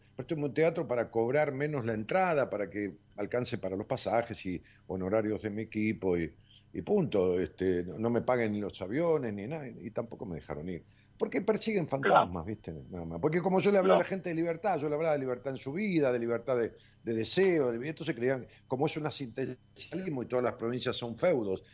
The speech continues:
Speaker 1: de, de gran parte, este, Catamarca, La Rioja, son como feudos y la gente tiene dependencia del Estado en el sentido de que, la, que trabajan gran cantidad dependiendo del Estado y del asistencialismo.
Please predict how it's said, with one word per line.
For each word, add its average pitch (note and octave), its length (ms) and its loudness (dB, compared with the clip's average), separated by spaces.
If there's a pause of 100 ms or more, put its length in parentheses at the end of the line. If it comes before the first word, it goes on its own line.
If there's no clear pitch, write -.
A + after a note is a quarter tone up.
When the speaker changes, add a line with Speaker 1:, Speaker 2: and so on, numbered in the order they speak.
(120)
Speaker 1:
de, G#2 140 -2
de F#2+ 260 -4 (100)
gran A2+ 200 0
parte, B2+ 420 0 (180)
este, - 480 -16
Catamarca, G#2 920 0
La G2 260 -4
Rioja, G#2 720 0 (120)
son B2 180 -8
como F#2+ 160 -6
feudos A#2+ 420 2
y G2 40 -8
la F2+ 80 -6
gente G#2 380 -6 (280)
tiene G#2+ 200 -2
dependencia G2 880 0 (300)
del F#2 400 -2
Estado G#2 800 2
en G2 140 -12
el G2 100 -12
sentido G2 440 -6
de F#2+ 60 -2
que, F#2 120 -4
la, F2+ 120 -6 (200)
que G2 140 -8
trabajan F#2 360 -2
gran F#2 200 -4
cantidad F#2+ 540 -2 (200)
dependiendo F#2+ 540 -2
del F#2 100 2
Estado G2+ 580 4
y E2 80 0
del E2+ 240 0
asistencialismo. G2 1120 2